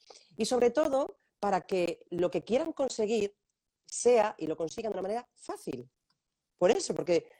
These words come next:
eh, yo creo que a veces nos complicamos excesivamente la vida, eh, y nos enfocamos en algo que quizá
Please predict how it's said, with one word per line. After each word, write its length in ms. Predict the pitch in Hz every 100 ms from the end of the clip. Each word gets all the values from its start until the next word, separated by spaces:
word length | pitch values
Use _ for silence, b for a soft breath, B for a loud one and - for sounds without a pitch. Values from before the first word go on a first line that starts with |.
| b
eh, 220 | 180 180
yo 100 | 170
creo 180 | 208 196
que 60 | 196
a 40 |
veces 180 | 214 262
nos 160 | 254 202
complicamos 580 | 196 156 151 220 311 233
excesivamente 560 | 170 165 170 165 160
la 120 | 156
vida, 360 | 151 170 143 131 _ _ _ -
eh, 220 | 170 165 180
y 40 |
nos 140 | 180 196
enfocamos 460 | 190 190 233 285
en 120 | 285 254
algo 280 | 277 311
que 100 | 254
quizá 400 | 196 185 240 285